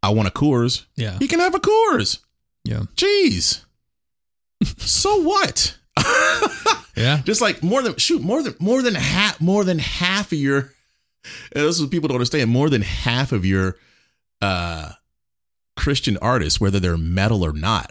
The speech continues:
Speaker 1: I mean, even, even your contemporary pop artists, more than half of them smoke.
Speaker 2: Wow.
Speaker 1: Yeah, that's what I'm saying, man. I
Speaker 2: Yeah.
Speaker 1: mean, you know, I mean, come on. It's just, it doesn't change their faith. It doesn't change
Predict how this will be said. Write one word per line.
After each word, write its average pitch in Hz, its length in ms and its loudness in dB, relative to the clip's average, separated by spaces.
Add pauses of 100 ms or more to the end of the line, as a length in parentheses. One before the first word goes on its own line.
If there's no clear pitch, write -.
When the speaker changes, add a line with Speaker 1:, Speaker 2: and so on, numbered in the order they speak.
Speaker 1:
I 78 80 -4
mean, 85 160 -4
even, 98 260 -2
even 98 260 0
your 90 160 0
contemporary 78 920 -4 (240)
pop 131 300 0
artists, 156 320 -4
more 120 220 0
than 90 120 -2
half - 460 -6
of 82 100 -4
them 76 220 -6
smoke. - 720 -2 (400)
Speaker 2:
Wow. 104 400 -2 (180)
Speaker 1:
Yeah, 113 240 2
that's 143 160 2
what 254 80 2
I'm 233 80 0
saying, 262 460 2
man. 165 260 4
I 127 40 4
Speaker 2:
Yeah. 110 60 0 (100)
Speaker 1:
mean, - 60 -4 (300)
you 165 140 4
know, 254 420 2
I 202 80 2
mean, 220 200 0
come 320 180 0
on. 277 180 2
It's 196 220 0
just, 202 260 -2
it 170 140 -6
doesn't 226 340 0
change 202 460 0
their 175 180 2
faith. 185 640 -2
It 147 120 0
doesn't 180 340 -2
change 175 680 -2